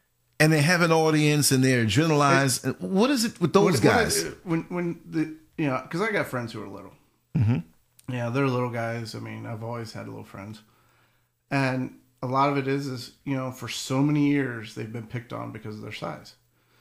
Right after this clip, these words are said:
Speaker 2: Whether it's their friends joking around with them, "Hey, you're a little guy, you could fit in there," you know,
Speaker 1: Oh. <laughs>
Speaker 2: um, you know, just joking around and stuff.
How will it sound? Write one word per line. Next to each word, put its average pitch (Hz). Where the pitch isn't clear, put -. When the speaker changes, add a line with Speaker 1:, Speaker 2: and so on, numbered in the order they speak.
Speaker 2:
Whether 135
it's 123
their 127
friends 127
joking 123
around 127
with 107
them, 110
"Hey, 196
you're 196
a 190
little 196
guy, 143
you 135
could 151
fit 123
in 120
there," 156
you 135
know, 123
Speaker 1:
Oh. -
<laughs> -
Speaker 2:
um, 127
you 180
know, 151
just 156
joking 147
around 165
and 127
stuff. 123